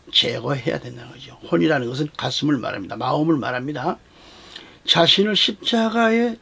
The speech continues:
처형한 사람은 가슴에, 그 가슴에 그리스도 안에서 흔적도 없이 사라졌기 때문이죠. 또한 정욕이란 뭐예요? 정욕. 사람에 따라 의지적으로 안 한다 할지라도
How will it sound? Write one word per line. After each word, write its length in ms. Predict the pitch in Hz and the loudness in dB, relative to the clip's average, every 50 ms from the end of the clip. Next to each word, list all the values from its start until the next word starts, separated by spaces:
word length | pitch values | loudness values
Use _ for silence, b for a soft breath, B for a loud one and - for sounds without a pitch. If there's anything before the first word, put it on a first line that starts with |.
| - - | -6 -2
처형한 560 | - - - - - 220 214 220 233 254 247 | 0 0 2 4 4 4 4 4 2 2 0
사람은 540 | - - 160 147 139 135 135 131 147 185 196 - _ B B B B B B B B B B B | 0 0 0 0 0 0 0 -2 -4 -6 -10 -12 _ B B B B B B B B B B B
가슴에, 640 | B - 143 139 - - - 135 135 127 131 131 - - _ _ | B 0 0 0 0 -2 -2 -2 -2 -2 -4 -6 -10 -16 _ _
그 140 | - 190 180 | 0 0 0
가슴에 400 | - 160 147 - - 160 - - - - | 0 0 -4 -2 -2 -2 -4 -4 -6 -8
그리스도 480 | - 202 196 202 190 - - 202 185 | -6 -4 -4 -4 -4 -4 0 2 2
안에서 480 | 170 170 175 147 156 - - 185 196 196 B B B B B B - | 2 2 0 -2 -4 -4 -4 -4 -6 -6 B B B B B B -6
흔적도 540 | - - 240 220 233 240 - - - - | -2 0 2 2 2 0 -2 -2 -4 -6
없이 260 | - - - 185 180 - b b b b b - | -6 -4 -4 -6 -6 -6 b b b b b -10
사라졌기 640 | - - - - 170 156 139 131 - 131 - - | -8 -6 -2 0 0 0 -2 -4 -6 -8 -10 -12
때문이죠. 580 | - - - 156 139 131 135 131 - - 127 131 - - _ _ _ _ - - - _ _ - _ _ _ _ _ B B B B B B B B B B B - - | -12 -10 -10 -10 -10 -12 -14 -14 -12 -12 -14 -14 -18 -20 _ _ _ _ -20 -20 -20 _ _ -20 _ _ _ _ _ B B B B B B B B B B B 2 6
또한 360 | 226 220 190 165 135 123 127 - | 6 6 8 6 4 2 0 0
정욕이란 800 | - - 135 143 151 156 156 170 180 180 208 208 190 147 131 123 | 0 2 2 2 0 2 0 0 0 0 2 2 2 2 2 0
뭐예요? 240 | 123 113 104 123 - | -2 -6 -8 -10 -8
정욕. 480 | - - 147 131 139 139 135 139 131 - - _ _ _ - B B B B B B B B B | -8 -6 -4 -4 -2 -2 -2 -4 -4 -6 -12 _ _ _ -20 B B B B B B B B B
사람에 600 | - - - - 160 156 156 151 151 151 156 151 | -8 -6 -2 2 4 4 6 6 6 4 2 2
따라 420 | - - 143 139 147 156 156 - _ _ _ _ - - | 2 2 2 4 4 2 0 -2 _ _ _ _ -8 -4
의지적으로 840 | 214 202 196 190 160 165 151 156 170 151 139 151 156 160 165 - _ _ - _ - - - _ _ _ _ _ _ _ _ - - _ - | 0 2 2 2 2 2 2 2 2 2 2 2 0 0 -2 -4 _ _ -20 _ -20 -20 -20 _ _ _ _ _ _ _ _ -20 -16 _ -4
안 220 | - - 131 135 | -2 0 0 2
한다 360 | 127 135 147 160 160 180 170 | 2 2 2 2 4 4 2
할지라도 680 | 147 151 147 - 160 147 127 120 113 131 113 110 135 | 2 2 -2 -2 -4 -4 -4 -4 -6 -6 -8 -8 -10